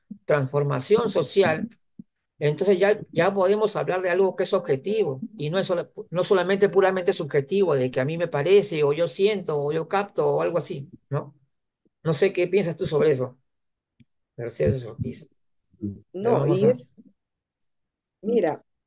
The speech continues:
Speaker 2: eh, en
Speaker 1: Ujú.
Speaker 2: realidad, si bien es cierto, las políticas públicas, eh, este, para establecer las políticas públicas nos dicen, nos dicen los estados o los gobiernos.
Speaker 1: Claro.
Speaker 2: En este caso, en los países desarrollados, a que a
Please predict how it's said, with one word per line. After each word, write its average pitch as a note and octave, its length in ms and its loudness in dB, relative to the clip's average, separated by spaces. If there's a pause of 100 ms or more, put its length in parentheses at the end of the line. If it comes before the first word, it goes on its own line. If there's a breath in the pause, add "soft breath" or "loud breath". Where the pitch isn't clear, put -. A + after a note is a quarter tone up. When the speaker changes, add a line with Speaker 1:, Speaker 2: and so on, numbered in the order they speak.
(1040)
Speaker 2:
eh, F3+ 320 -4
en G3 160 2
Speaker 1:
Ujú. G#3+ 380 6
Speaker 2:
realidad, C4 220 2 (1160)
si G#3 180 -8
bien C#4 140 0
es C4 120 2
cierto, B3+ 200 6
las G3+ 140 2
políticas G#3+ 420 0
públicas, G#3 500 0
eh, F3 240 4
este, E3 260 0
para F#3+ 260 4
establecer F3+ 600 4
las F#3+ 140 2
políticas F#3 420 0
públicas F3+ 440 -2
nos D#3+ 160 0
dicen, E3+ 480 0
nos D#3+ 180 -4
dicen E3+ 320 0
los D3 180 -2
estados D3 560 -6
o C#3 60 -10
los C#3+ 180 -12
gobiernos. D3+ 480 -2
Speaker 1:
Claro. C3+ 220 -4 (920)
Speaker 2:
En A#3 60 -2
este - 160 -2
caso, G3+ 280 0
en E3+ 120 2
los D#3+ 140 0
países F#3 420 0
desarrollados, E3+ 720 4
a - 100 -2
que F3+ 100 2
a - 80 -6